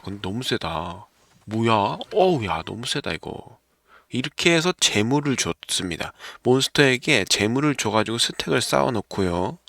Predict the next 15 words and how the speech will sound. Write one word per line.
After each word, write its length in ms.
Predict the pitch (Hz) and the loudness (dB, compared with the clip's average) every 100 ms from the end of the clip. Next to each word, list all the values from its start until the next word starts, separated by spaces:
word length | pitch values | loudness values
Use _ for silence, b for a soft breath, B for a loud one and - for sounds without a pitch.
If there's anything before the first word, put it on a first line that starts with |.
| _ _ _ _ - | _ _ _ _ -10
분명 600 | 117 127 123 113 107 110 | -4 -2 -2 -2 -2 -6
캐릭터 500 | - 175 - - 147 | -8 -8 -6 -6 -2
재물을 640 | - - 95 107 120 123 | -2 -2 -2 0 0 0
줬기 400 | - - - 117 | -2 -6 -4 -4
때문에 580 | - 110 104 113 151 101 | 0 0 0 -4 -4 -2
아주 520 | 67 87 95 123 127 | -2 -4 -4 -4 -6
그냥 400 | - 107 120 135 | -6 -6 -4 -4
굴룬이 640 | - - 113 120 127 143 - | -8 -4 -2 0 0 -2 -6
금방 400 | - 104 113 113 | -6 -2 -2 0
뜰 160 | 101 | -4
겁니다. 560 | 95 95 95 98 113 85 | -4 -8 -8 -10 -10 -10
아주 240 | - 98 | -10 -8
스피드하게 960 | 117 - - 160 156 135 123 139 151 151 | -6 -6 -6 -2 2 2 0 -4 -4 -4
일단 400 | 107 - 117 98 | -4 -4 -4 -2
넣어주고요. 560 | 92 104 113 95 101 | -6 -6 -8 -8 -8